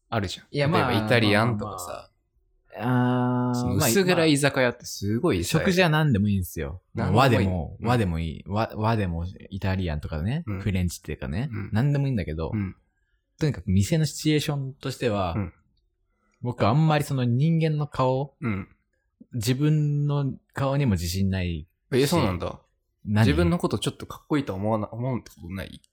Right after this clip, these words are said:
Speaker 2: え、思わない、思わない。
Speaker 1: えー。
Speaker 2: 気持ち悪いなって思っちゃう。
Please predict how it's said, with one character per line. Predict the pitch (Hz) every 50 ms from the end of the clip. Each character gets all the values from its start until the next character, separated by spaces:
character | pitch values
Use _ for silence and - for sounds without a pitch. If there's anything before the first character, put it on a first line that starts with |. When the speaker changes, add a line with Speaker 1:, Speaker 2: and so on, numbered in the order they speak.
| _ _ _ _ -
Speaker 2:
え、 | - 117 123
思 | 120 110 113 117 120
わ | 127 123
な | 107 92
い、 |
思 | 90 90 90 87
わ | 90 87
な | 80 -
い。 | - - - _ _ _ _ _ _ _ -
Speaker 1:
え | 117 131 156 170 175 170 165
ー。 | 151 120
Speaker 2:
気 |
持 | 120 131
ち | - - 135
悪 | 123 123 123
い | 110 95
な | 85 85
っ | -
て | - 92
思 | 87 87 87
っ |
ち | 85 - 85
ゃ | 80
う。 | - _